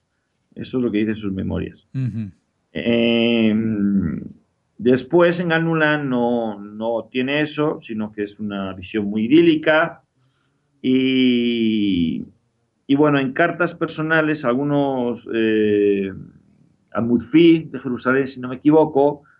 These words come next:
Speaker 1: pues también intenta convencerle de que la convivencia va a ser pacífica. Claro, lo que no tiene en cuenta él, o, o se-, no quiso tenerlo en cuenta,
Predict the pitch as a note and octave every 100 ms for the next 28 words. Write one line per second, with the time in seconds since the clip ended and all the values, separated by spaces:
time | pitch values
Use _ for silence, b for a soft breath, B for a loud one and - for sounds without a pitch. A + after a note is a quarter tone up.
0 | b b A#2+ - A#2 C3+ C#3+ C3+ C3 B2+
1 | C3 B2+ C#3 C#3 C#3 C3+ A#2+ A2 A2 G#2+
2 | G#2 G2 F#2+ F#2+ A2 A2 B2+ B2+ A#2+ A2+
3 | A#2+ - A#2+ A2+ D#3+ D3+ B2+ - _ _
4 | _ _ _ _ _ _ _ _ _ -
5 | D#3+ D#3+ D3 F3 A3 B3+ C4 A#3+ A#3+ A3
6 | E3 D#3+ - F2 F#2 - - _ _ _
7 | _ - G#2 A2 B2 D3+ F#3 E3+ D3 C#3+
8 | C3 A#2+ A#2+ B2